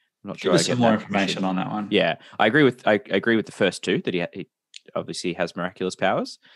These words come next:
Speaker 1: Uh, he obviously has compassion. The guy says, "If you're willing, will you heal me?" And he says, "Yes, I am willing." And, um, yeah, definitely agree with those two points, but I'm not, I, I, I understand, yes, Jesus has a mission, but with your context, I don't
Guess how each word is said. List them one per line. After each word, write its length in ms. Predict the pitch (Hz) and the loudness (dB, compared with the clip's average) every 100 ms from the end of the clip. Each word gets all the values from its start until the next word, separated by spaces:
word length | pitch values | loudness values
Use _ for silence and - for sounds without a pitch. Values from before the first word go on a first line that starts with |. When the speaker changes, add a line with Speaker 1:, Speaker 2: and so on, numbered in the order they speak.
| _ _ - | _ _ -12
Speaker 1:
Uh, 160 | 80 | -12
he 120 | 85 80 | -8 -8
obviously 480 | 78 85 82 85 82 | -8 -10 -8 -8 -6
has 340 | 85 - - - | -6 -6 -14 -16
compassion. 440 | 80 110 - 185 | -4 -4 -2 -6
The 80 | 190 | -4
guy 140 | 87 | -4
says, 200 | - 80 | -4 -10
"If 160 | - - | -12 -8
you're 120 | 85 | -2
willing, 260 | 107 127 107 | 0 0 -2
will 160 | 85 | -8
you 80 | 87 | -8
heal 220 | - 139 | -4 -2
me?" 180 | 147 151 | -2 -6
And 80 | 95 | -8
he 60 | |
says, 240 | - 85 - | -10 -8 -6
"Yes, 180 | - - | -4 -2
I 120 | 90 | -2
am 160 | 104 95 | -2 -4
willing." 300 | 120 151 165 - - - _ _ - | -4 -6 -10 -20 -20 -20 _ _ -8
And, 360 | 85 85 85 85 | -6 -6 -6 -6
um, 300 | 82 82 - _ _ _ _ _ | -6 -8 -16 _ _ _ _ _
yeah, 120 | - 87 | -2 0
definitely 260 | 90 110 90 | -2 -6 -6
agree 140 | 87 | -6
with 80 | 85 | -6
those 120 | 90 | -6
two 140 | - - | -8 -10
points, 220 | 82 82 | -10 -4
but 100 | - | -4
I'm 120 | - | -2
not, 160 | 85 - _ _ _ _ _ _ _ _ | -6 -12 _ _ _ _ _ _ _ _
I, 120 | - - _ | -4 -4 _
I, 140 | 95 85 _ _ _ _ _ _ _ _ | -8 -8 _ _ _ _ _ _ _ _
I 120 | 87 | -2
understand, 580 | 98 104 - 135 107 90 - | 0 0 2 4 4 -2 -4
yes, 200 | 95 - | -4 -2
Jesus 280 | 101 85 92 | -6 -4 -2
has 180 | 104 | -2
a 40 | 87 | -4
mission, 280 | 95 87 80 | -10 -10 -10
but 220 | 71 _ _ _ - | -12 _ _ _ -12
with 120 | 82 | -8
your 140 | 87 | -8
context, 400 | - - - - | -8 -10 -10 -12
I 40 | - | -10
don't 200 | 87 | -10